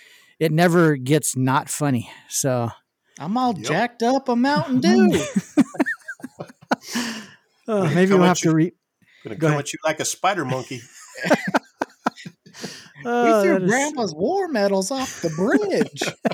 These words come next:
Speaker 1: <laughs> Oh, that is just great.
Speaker 2: That's a good
Speaker 1: So,
Speaker 2: movie. My
Speaker 1: yeah.
Speaker 2: two sons, Walker and Texas
Speaker 1: <laughs>
Speaker 2: Ranger.
Speaker 1: Texas Ranger. <laughs>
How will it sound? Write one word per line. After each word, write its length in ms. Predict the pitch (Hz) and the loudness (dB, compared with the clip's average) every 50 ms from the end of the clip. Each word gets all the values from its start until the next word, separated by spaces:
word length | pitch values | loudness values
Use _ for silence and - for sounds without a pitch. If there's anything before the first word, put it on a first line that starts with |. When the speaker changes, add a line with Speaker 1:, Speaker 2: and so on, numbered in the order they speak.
| - _ - | -4 _ -4
Speaker 1:
<laughs> 1040 | - - - _ - 208 214 208 - - - - - - - - _ _ - - - | -4 -4 -4 _ -6 -6 -6 -4 -8 -10 -12 -14 -14 -16 -16 -16 _ _ -18 -6 -2
Oh, 520 | 240 214 214 214 202 190 180 170 165 135 131 - _ - | 2 2 4 4 4 4 4 2 0 0 -2 -8 _ -4
that 160 | 185 165 165 | -2 0 0
is 200 | 160 139 135 131 | 0 -2 -4 -6
just 200 | 143 131 - - - | -6 -6 -6 -4 -4
great. 340 | 127 117 117 120 123 127 - _ - - - - _ - | -2 0 0 -2 -2 -4 -8 _ -14 -14 -14 -18 _ -16
Speaker 2:
That's 320 | 170 160 147 139 127 - | -12 -10 -10 -10 -10 -10
a 40 | 127 | -6
good 180 | 127 135 120 | -6 -6 -6
Speaker 1:
So, 180 | 123 123 131 123 | -4 -4 -4 -2
Speaker 2:
movie. 180 | 123 127 113 - _ _ _ _ _ _ _ _ | -2 -4 -6 -8 _ _ _ _ _ _ _ _
My 140 | 139 127 127 | 0 2 2
Speaker 1:
yeah. 60 | 117 | 2
Speaker 2:
two 160 | 117 151 175 165 | 2 2 0 0
sons, 500 | - - 160 160 170 180 175 175 - - | -2 -2 0 0 0 0 0 -2 -6 -8
Walker 560 | - 127 131 147 165 185 - 185 185 196 - _ _ _ 170 - - - | -6 -2 0 0 0 -2 -4 -8 -10 -10 -12 _ _ _ -2 -2 -2 -6
and 100 | 135 - | -6 -4
Texas 320 | - 175 - - 151 - | -4 -4 -4 -4 -6 -4
Speaker 1:
<laughs> 40 | - | -4
Speaker 2:
Ranger. 240 | 156 160 170 185 196 | -2 -2 -2 -2 -2
Speaker 1:
Texas 120 | 196 - - | -2 0 2
Ranger. 240 | 156 165 165 - - - | 0 2 2 0 -4 -6
<laughs> 1160 | - - - - - - - - - - - - _ _ - - - - - - - - | -4 -6 -6 -6 -4 -6 -6 -8 -8 -10 -20 -20 _ _ -14 -14 -10 -8 -8 -10 -10 -14